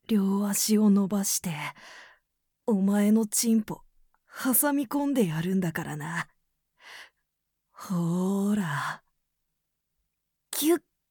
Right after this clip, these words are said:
Speaker 2: <laughs>
Speaker 1: 私に負けないくらいにカチカチではないか。魔族に奉仕してそんなに感じているのか？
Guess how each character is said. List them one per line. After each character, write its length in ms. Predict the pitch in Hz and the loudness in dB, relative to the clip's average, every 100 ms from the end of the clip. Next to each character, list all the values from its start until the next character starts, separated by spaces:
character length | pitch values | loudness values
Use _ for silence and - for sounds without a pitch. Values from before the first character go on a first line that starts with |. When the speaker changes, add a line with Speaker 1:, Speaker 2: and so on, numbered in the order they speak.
| _ _ _ _ _ _ _ _ _ _ _ _ _ - | _ _ _ _ _ _ _ _ _ _ _ _ _ -16
Speaker 2:
<laughs> 800 | - - - 359 277 - - _ _ _ _ _ - - - _ _ - | -14 -10 0 2 2 2 -2 _ _ _ _ _ -20 -18 -18 _ _ -4
Speaker 1:
私 500 | 240 160 208 185 233 | -2 2 2 4 4
に 120 | 202 | 4
負 180 | 214 196 | 6 4
け 160 | 180 240 | 2 -4
な 160 | 254 | -4
い 80 | 262 | -6
く 180 | - 285 | -4 -2
ら 160 | 285 226 | 0 0
い 80 | |
に 140 | 190 160 - - - - | 0 -2 -4 -14 -12 -2
カ 220 | - 226 | 0 2
チ 180 | - - | 0 2
カ 160 | 269 | 2
チ 160 | 220 240 | 2 2
で 120 | 294 | 4
は 160 | 240 185 | 6 6
な 160 | 180 | 4
い 60 | 185 | 0
か。 360 | - 160 160 - _ _ _ _ - - - _ _ _ | 0 0 -2 -6 _ _ _ _ -20 -20 -20 _ _ _
魔 220 | 240 185 | 0 2
族 300 | 190 190 175 | 2 0 0
に 100 | 147 | -2
奉 300 | 147 185 185 | 0 2 2
仕 140 | 185 - | 4 0
し 140 | - | -2
て 100 | - 170 151 - - | -4 -4 -6 -8 -6
そ 220 | - - | -4 -4
ん 160 | 269 285 | -4 -6
な 100 | 302 | -4
に 100 | 302 | -4
感 280 | - 285 | -2 -2
じ 120 | 294 - | -2 0
て 140 | 294 | 0
い 80 | 277 | 0
る 140 | 302 | 0
の 100 | 254 | -2
か？ 320 | - 156 196 | 0 0 0